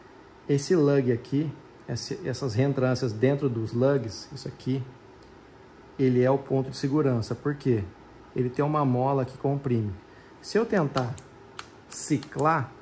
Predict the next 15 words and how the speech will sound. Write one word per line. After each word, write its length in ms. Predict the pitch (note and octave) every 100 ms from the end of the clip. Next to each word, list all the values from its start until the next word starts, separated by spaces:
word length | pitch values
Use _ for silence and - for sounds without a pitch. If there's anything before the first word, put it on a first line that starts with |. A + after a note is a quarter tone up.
| -
ele 140 | C3+
não 180 | C#3 D#3+
vai. 320 | E3 C3 A#2+ A2+ - - - - - - -
Tá 80 | -
vendo 200 | B2+ D3+
que 60 | A#2+
ele 120 | A#2
não 160 | A#2+
vai? 260 | A#2+ D3 A2+ F#2+ - - - - - - - - - - - - - -
Ao 200 | G#3+ C#4
passo 460 | C#4 F3 C#3+ - -
que 120 | D3+
o 80 | C#3+
R 240 | C3+ B2+
dezoito, 840 | A#2 A2+ G#2 A#2 G3+ F3+ - -